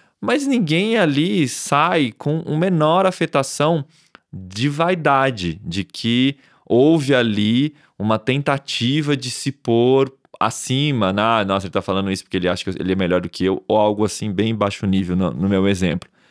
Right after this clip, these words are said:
E eu, eu sinto que isso, a gente tem grande dificuldade, eu não sei se isso é uma questão de escola, que a gente não tem mesmo, eu posso falar que na Unicamp isso não foi um, um, um lugar de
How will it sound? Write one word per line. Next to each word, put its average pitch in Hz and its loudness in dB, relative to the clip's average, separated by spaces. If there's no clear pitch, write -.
E 110 2
eu, - 0
eu 120 4
sinto 175 -2
que - -6
isso, 165 -2
a 127 4
gente 143 -4
tem 151 -2
grande 147 0
dificuldade, 131 0
eu 113 0
não 110 0
sei 104 -4
se - -8
isso 101 -6
é - -2
uma 95 -2
questão 92 -4
de 80 -6
escola, 101 0
que - -8
a 90 -2
gente 90 -8
não 92 0
tem 95 -4
mesmo, 95 -4
eu 98 -4
posso 104 -2
falar 98 0
que 95 -8
na 92 0
Unicamp 92 -4
isso - -6
não 104 0
foi 104 0
um, 90 -2
um, 90 -6
um 95 0
lugar 90 0
de 85 -4